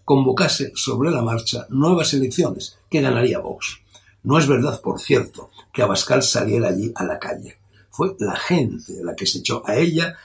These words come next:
y lo sacó a él, entre vítores y aplausos casi a hombros.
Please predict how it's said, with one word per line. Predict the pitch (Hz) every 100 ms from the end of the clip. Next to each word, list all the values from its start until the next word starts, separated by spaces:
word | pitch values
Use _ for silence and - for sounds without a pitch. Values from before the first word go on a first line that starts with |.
| -
y | 123
lo | 113
sacó | - 117 151 -
a | 117 120
él, | 95 - -
entre | 107 104 107 - -
vítores | 170 165 110 - - -
y |
aplausos | 107 - 139 147 143 - -
casi | 165 - 95
a |
hombros. | - - - - -